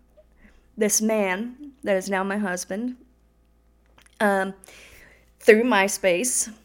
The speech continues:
I had actually found his, uh, profile picture, and I was like, "Okay, he's Christian." You know, I'm, like,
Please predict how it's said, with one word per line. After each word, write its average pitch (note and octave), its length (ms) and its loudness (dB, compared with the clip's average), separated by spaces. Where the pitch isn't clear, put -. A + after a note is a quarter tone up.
I A#3 140 6
had C4+ 100 4
actually G#3+ 320 2
found F#3+ 300 -4
his, G3 260 -6
uh, F#3+ 180 -4
profile G3 360 -4
picture, - 300 -8
and C#4+ 100 -8
I B3+ 40 -6
was A#3 200 -4
like, G#3 240 -2
"Okay, A3+ 240 -6
he's G#3 200 -4
Christian." G#3 800 -2
You G3+ 60 -4
know, G3 200 -4
I'm, G3 420 -6
like, F#3+ 220 -6